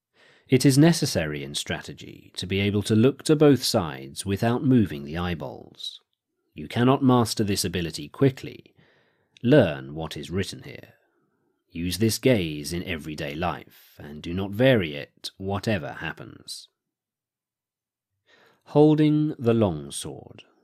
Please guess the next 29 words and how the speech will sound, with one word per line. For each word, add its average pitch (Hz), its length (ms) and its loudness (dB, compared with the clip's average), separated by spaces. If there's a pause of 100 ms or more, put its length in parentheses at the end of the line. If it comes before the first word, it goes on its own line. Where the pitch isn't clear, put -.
(720)
Grip 156 320 4
the 185 140 4
long 120 260 6
sword 80 360 -8
with 90 180 -8
a 98 80 -2
rather 98 320 -2
floating 110 560 2
feeling 76 420 -8
in 76 140 -10
your 78 180 -8
thumb 78 400 -6
and 73 160 -12
forefinger, 82 640 -6 (580)
with - 200 -10
the 107 80 0
middle 127 320 6
finger 127 480 4
neither 110 340 2
tight - 640 -2
nor 117 260 4
slack, - 440 -4 (500)
and - 160 -14
with 76 140 -12
the 82 80 -6
last 95 400 -2
two 135 160 6
fingers 69 440 -8
tight. - 500 -10